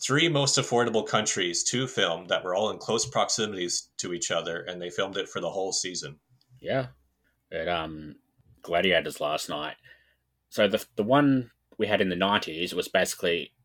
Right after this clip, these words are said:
Speaker 2: a thirteen thousand seat stadium in Brisbane that they completely filled up every episode. And then in two thousand eight, they revived it, but they used, like, the Olympic Handball Arena in Sydney. And that, that still had about,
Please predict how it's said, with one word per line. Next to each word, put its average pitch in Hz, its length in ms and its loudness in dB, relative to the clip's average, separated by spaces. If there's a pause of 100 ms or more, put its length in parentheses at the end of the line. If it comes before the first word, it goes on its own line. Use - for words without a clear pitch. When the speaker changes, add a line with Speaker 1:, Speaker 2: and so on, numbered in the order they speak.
(140)
Speaker 2:
a - 80 -8
thirteen 131 420 8
thousand 92 460 2
seat - 340 -4 (180)
stadium 80 600 0
in 80 360 -8 (140)
Brisbane 80 380 2
that 71 100 -10
they 80 220 -2 (100)
completely - 480 -2
filled 87 240 -2
up 78 160 -4
every 80 260 -4
episode. 69 520 -6 (560)
And 92 100 0
then 87 420 0
in 87 600 0 (420)
two 135 160 4
thousand 95 320 6
eight, 92 140 2
they 85 80 -2
revived 82 400 0
it, 87 100 -6
but - 80 -8
they 85 80 2
used, 90 380 0
like, 82 160 -4
the 87 160 0
Olympic 92 260 -2
Handball 107 420 2
Arena 117 260 4
in 101 120 0
Sydney. 190 440 0 (340)
And 98 100 -8
that, 117 300 2
that 120 180 4
still 104 200 0
had 95 140 2
about, 85 220 2